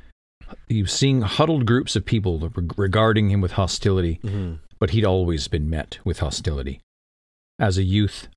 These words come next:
Speaker 1: like him, too big, too obvious, too confident for Dark Eyes, he'd been considered a threat.
Speaker 2: Mm-hmm.
Speaker 1: So that's what you pointed out.
Speaker 2: Yeah.
Speaker 1: Yeah, that's really great.
Speaker 2: Mm-hmm.
Speaker 1: Dark Eyes aren't supposed to be confident.
Speaker 2: No.
Speaker 1: Yeah.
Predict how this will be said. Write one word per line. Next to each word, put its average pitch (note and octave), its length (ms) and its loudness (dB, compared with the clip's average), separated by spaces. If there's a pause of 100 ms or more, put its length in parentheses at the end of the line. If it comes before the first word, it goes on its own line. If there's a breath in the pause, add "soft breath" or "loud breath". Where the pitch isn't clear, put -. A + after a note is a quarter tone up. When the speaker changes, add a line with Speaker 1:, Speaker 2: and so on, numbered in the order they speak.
Speaker 1:
like F#2+ 260 0
him, F#2+ 160 2
too A#2 220 2
big, G#2+ 480 2
too G#2 180 2
obvious, G2+ 420 2
too - 200 -2
confident G2 580 0
for - 140 -4
Dark F2+ 320 0
Eyes, D#2 340 -2 (760 loud breath)
he'd G2+ 240 0
been G2+ 220 2
considered A2+ 500 0
a A#2 40 -2
threat. - 420 -4 (120)
Speaker 2:
Mm-hmm. F#2+ 440 -4 (220)
Speaker 1:
So - 80 -2
that's F2+ 300 0
what - 100 -4
you F#2 100 -2
pointed E2 340 -4
out. A2 60 0
Speaker 2:
Yeah. G#2+ 200 0
Speaker 1:
Yeah, E2+ 280 -4 (140)
that's G2 220 -4
really F#2 200 2
great. E2+ 340 -2 (320)
Speaker 2:
Mm-hmm. G2 320 -4 (160)
Speaker 1:
Dark F#2 240 0
Eyes F#2+ 240 2
aren't G2 100 0
supposed A2 220 0
to - 60 -10
be A2 80 0
confident. F#2+ 600 0
Speaker 2:
No. G#2+ 280 -2 (680)
Speaker 1:
Yeah. D2+ 300 -2